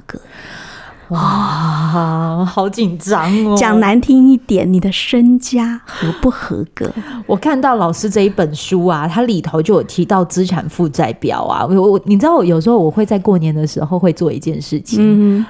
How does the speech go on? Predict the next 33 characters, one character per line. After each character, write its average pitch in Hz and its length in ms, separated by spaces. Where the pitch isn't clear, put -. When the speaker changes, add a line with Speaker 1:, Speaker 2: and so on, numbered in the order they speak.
Speaker 1:
哼。 180 100
Speaker 2:
呃， 160 320
每 180 260
个 190 240
人 156 440
一 226 100
年 185 460
都 202 160
可 202 220
以 170 240
有 - 240
一 175 140
次 - 540
免 165 320
费 175 260
去 - 360
查 135 420
询 165 400
你 151 140
的 131 140
那 156 140
个 110 280
信 175 340
用， 139 400
信 196 240
用 185 180
分 156 260
数 147 360
Speaker 1:
哦。 254 760
Speaker 2:
的， 147 480
的 160 180
那 170 120
个， 80 460